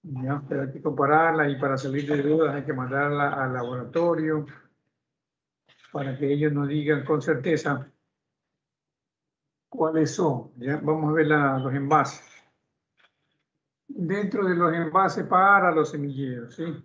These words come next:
Y tenemos ahí una bolsa de plástico, se han visto ustedes, este, hay unos que utilizan transparente, hay otros que utilizan opaco, las bolsas negras con agujeros, ¿sí?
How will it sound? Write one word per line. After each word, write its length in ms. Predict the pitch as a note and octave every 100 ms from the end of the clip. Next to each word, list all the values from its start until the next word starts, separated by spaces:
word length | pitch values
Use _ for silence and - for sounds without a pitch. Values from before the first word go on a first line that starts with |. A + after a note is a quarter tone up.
| -
Y 100 | C#3+
tenemos 420 | C3+ C#3+ D#3+ D#3 D3
ahí 140 | D#3
una 200 | D3+ D3
bolsa 300 | C#3+ E3 E3
de 100 | C#3+
plástico, 380 | C#3 C#3 F3 D3
se 120 | D#3
han 60 | D3+
visto 180 | D#3
ustedes, 560 | D3 F3+ D#3+ D#3 D3+ -
este, 840 | G#3 D3 E3 D3+ D3 C#3+ C#3 C3+ - _ - _ _
hay 160 | - D3+
unos 180 | D#3 D3
que 60 | C#3
utilizan 400 | C#3 C#3+ D#3+ D3+
transparente, 600 | D3+ C3+ D3+ E3+ F3 F3+
hay 120 | E3
otros 180 | D#3+ D#3+
que 80 |
utilizan 840 | D#3 D3 D#3 F3 D#3 D3 C3+ C3+ -
opaco, 640 | D3 C#3 C#3 F3 E3 D#3
las 180 | C#3+ C3+
bolsas 320 | D3+ E3 D#3
negras 320 | D3 F3+ E3+ D#3
con 140 | D3+
agujeros, 720 | C#3+ C3 D#3 F3+ D#3+ D#3+ - - _ _ _ _
¿sí? 480 | - F3+ E3+ -